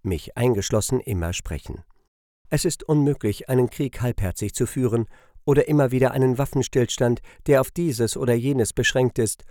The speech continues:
oder Vereinbarungen nach dem Prinzip, „Hier kämpfen wir,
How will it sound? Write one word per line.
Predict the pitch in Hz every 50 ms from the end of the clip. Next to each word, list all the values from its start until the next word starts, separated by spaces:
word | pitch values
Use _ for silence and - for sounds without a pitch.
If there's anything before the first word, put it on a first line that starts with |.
| - - _ _ _ - - -
oder | 139 151 147 127 120
Vereinbarungen | - 143 - - 151 160 143 123 120 117 110 110 120 123 123 123
nach | 123 117 -
dem | - 139 131
Prinzip, | - - 139 131 - - 170 156 - - - - - _ _
„Hier | - - 165 156 -
kämpfen | - 160 151 147 - - 147 135
wir, | 131 135 139 139 139